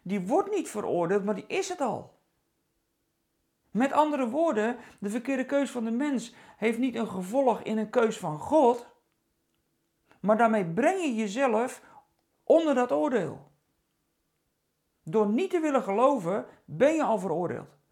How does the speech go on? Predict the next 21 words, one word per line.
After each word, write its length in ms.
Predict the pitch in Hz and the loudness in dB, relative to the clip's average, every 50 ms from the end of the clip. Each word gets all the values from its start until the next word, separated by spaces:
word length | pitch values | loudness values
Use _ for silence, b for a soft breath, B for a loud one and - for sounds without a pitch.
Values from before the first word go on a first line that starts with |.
| b b b b | b b b b
Met 140 | b 180 185 | b -6 -2
andere 340 | - - 269 254 233 226 240 | 0 0 2 2 0 0 0
woorden, 180 | 302 302 240 | 0 0 0
je 100 | 233 226 | 0 0
bent 100 | 240 233 | 0 0
onder 260 | - 254 247 247 233 220 | 0 0 2 2 2 2
dat 160 | 208 - - | 2 2 0
oordeel 300 | 247 240 220 214 214 190 | 2 2 4 2 2 0
dus 180 | 190 175 180 | 0 -2 -2
al 120 | - 175 180 | -2 -4 -2
geboren. 640 | 175 185 180 190 285 302 294 262 202 - 175 - - b b b b b | -4 -6 -4 -2 0 2 4 4 4 2 0 -8 -14 b b b b b
En 100 | b 196 | b -4
je 80 | 208 214 | -2 -2
moet 180 | 233 269 - | -2 -2 -4
geloven, 440 | - - 185 202 240 254 262 196 185 | -4 -4 0 4 6 6 6 4 2
je 80 | 180 190 | -4 -4
moet 160 | 208 208 196 | -4 -4 -2
wederom 360 | 202 196 190 170 190 196 196 | -2 -2 0 0 -2 -4 -6
geboren 360 | 185 190 196 247 254 233 208 | -6 -6 -2 0 0 0 0
worden 220 | 170 170 160 139 139 | -2 -4 -6 -6 -8
hier. 220 | - - - _ | -10 -12 -14 _